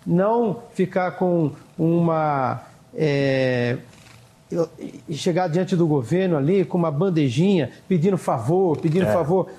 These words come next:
Speaker 1: Não, os evangélicos precisam mostrar que eles estão aqui para ajudar a sociedade.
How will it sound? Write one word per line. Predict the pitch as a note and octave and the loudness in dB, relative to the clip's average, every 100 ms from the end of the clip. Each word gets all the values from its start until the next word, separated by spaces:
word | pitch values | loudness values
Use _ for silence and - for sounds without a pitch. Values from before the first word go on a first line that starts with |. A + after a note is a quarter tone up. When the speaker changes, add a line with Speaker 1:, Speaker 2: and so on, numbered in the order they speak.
| - | -2
Speaker 1:
Não, | G#3+ A3+ - | 0 0 0
os | E3+ | 0
evangélicos | G3+ A3 E3+ A#3 A#3+ - | 2 0 0 0 -2 -2
precisam | A3+ - - D4+ B3+ C4 | -2 0 2 2 2 2
mostrar | G#3 - - C4 B3+ C3+ - - - | 0 -2 -2 0 0 -2 -8 -20 -6
que | F#3 | 0
eles | F3 | 2
estão | E3+ - - A3 G3 | 0 -2 -2 0 0
aqui | D#3 - B3 C#4 B2 - - - - - | -2 0 2 4 2 -4 -20 -20 -10 -2
para | G#3 A3 F#3+ - - C4+ | 0 2 0 -2 -2 0
ajudar | C#4+ G#3 A3 D3+ B3+ C#4 | 2 2 2 0 0 0
a | |
sociedade. | G#3 G3 - E3 C#3 G#2 - | -2 -2 0 0 -2 -4 -10